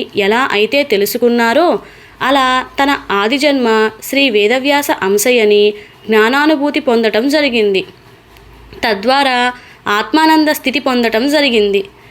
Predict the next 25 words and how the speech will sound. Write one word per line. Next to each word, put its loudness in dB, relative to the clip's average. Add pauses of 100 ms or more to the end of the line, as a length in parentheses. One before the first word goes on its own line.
(280)
అలాగే 0 (320)
హృదయ 0
చక్రం -2
వద్ద -2 (580)
ఆది 0
గురువు 0
అయిన 2 (380)
శ్రీ -2
మేధా 0
దక్షిణామూర్తి -2
అనుగ్రహం 0
పొంది, 0 (520)
ఇష్ట -2 (280)
పవనానంద 0
దీక్షానామంతో 2 (460)
సంకూ-, 0 (180)
సంకల్ప 0
శరీరంతో 2 (760)
సాధన 2 (140)
చేసి, 2 (400)
ఆనంద 2
సమాధి 0
స్థితిని 0
పొందటం 0
జరిగింది. 0